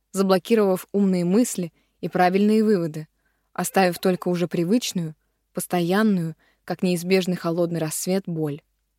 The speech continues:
Вчера они встретились с Карелией в кафе. Болтали обо всем, смеялись, как говорится,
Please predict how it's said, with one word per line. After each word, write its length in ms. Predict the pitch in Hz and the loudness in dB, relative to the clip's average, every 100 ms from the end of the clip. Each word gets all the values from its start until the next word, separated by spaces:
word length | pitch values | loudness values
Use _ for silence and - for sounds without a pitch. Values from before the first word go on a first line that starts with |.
| _ _ _ _ _ _ _ _ - | _ _ _ _ _ _ _ _ -4
Вчера 220 | 196 240 | 2 4
они 160 | 262 | 4
встретились 540 | 208 - 214 - 190 - | 0 0 -2 0 -2 -4
с 40 | |
Карелией 480 | - 175 214 214 190 | -2 0 2 2 0
в 80 | 185 | -2
кафе. 400 | 190 185 156 143 _ _ _ _ _ _ _ _ _ | -6 -8 -10 -12 _ _ _ _ _ _ _ _ _
Болтали 420 | 190 214 320 330 | 2 2 4 4
обо 220 | 262 220 220 | 4 4 0
всем, 340 | - 226 214 | 0 0 0
смеялись, 720 | - 165 165 208 233 220 - _ _ _ | -2 -4 0 2 2 0 -4 _ _ _
как 160 | - 226 | -2 0
говорится, 580 | 220 214 254 - 226 | 4 4 4 0 -2